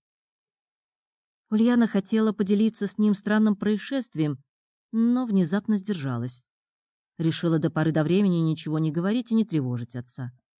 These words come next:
Она сделает это потом, если удастся выяснить что-то наверняка.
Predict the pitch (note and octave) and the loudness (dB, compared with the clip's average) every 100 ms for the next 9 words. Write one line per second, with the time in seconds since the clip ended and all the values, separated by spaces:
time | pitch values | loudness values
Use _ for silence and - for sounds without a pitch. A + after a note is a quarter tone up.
0 | _ _ _ _ B3+ B3+ D3 D#3+ E3 D#3+ | _ _ _ _ 0 0 2 0 0 -2
1 | D#3 D#3 C#3 C3+ G3 G3+ F#3+ _ _ D#3+ | -4 -6 -8 -6 -2 -2 -2 _ _ -2
2 | C3 D3 C#3+ F3 G#3+ - D3+ D3 E3+ F3+ | -2 -4 -2 -2 -4 -4 -2 0 -2 -4
3 | D#3+ - C#3 C#3+ D3 C#3+ C3+ - A#2 | -8 -10 -6 -4 -4 -6 -8 -10 -14